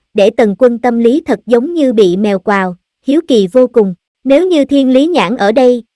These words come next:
hắn liền có thể nhìn thấy được cuộc chiến ở Tây Vực, đáng tiếc thiên lý nhãn lại đang ở biên cảnh cố thủ, ngược lại là Thuận Phong Nhĩ thì đang tại Thánh Thành, tuy nhiên âm thanh của yêu tổ cùng Như Lai như vậy,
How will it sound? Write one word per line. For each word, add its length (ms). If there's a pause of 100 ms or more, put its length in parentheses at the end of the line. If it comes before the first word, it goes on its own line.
(140)
hắn 180
liền 280
có 100
thể 220
nhìn 220
thấy 240
được 220
cuộc 200
chiến 260
ở 160
Tây 220
Vực, 180 (260)
đáng 200
tiếc 220
thiên 200
lý 180
nhãn 320
lại 220
đang 240
ở 160
biên 220
cảnh 240
cố 200
thủ, 320 (300)
ngược 240
lại 200
là 140
Thuận 260
Phong 240
Nhĩ 280
thì 160
đang 200
tại 200
Thánh 240
Thành, 280 (300)
tuy 160
nhiên 320
âm 180
thanh 260
của 160
yêu 240
tổ 240
cùng 260
Như 160
Lai 240
như 200
vậy, 300